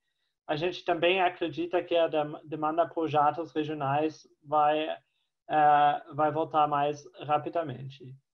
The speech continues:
Um outro fator, eh, um segundo a mais.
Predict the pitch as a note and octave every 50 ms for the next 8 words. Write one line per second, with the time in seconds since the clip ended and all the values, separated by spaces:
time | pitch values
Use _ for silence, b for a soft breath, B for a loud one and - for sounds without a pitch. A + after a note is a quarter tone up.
0 | _ _ _ _ _ _ _ _ _ _ _ _ _ _ _ _ - F#3 G3 G#3
1 | G#3+ A#3+ D#4+ - - A3+ A3 - G3+ F#3 F3 - - F3 E3 D#3 C#3+ C3+ C3 B2+
2 | B2+ - _ _ _ - F3 - _ _ _ _ _ _ _ _ E3 D#3 D#3 D3+
3 | D3 C#3+ C3+ C3+ C3+ _ _ _ _ - - E3+ E3+ D#3 D3+ G3 F3+ D#3 D#3 D3+
4 | D3 C#3 B2 A#2+ A#2+ A#2+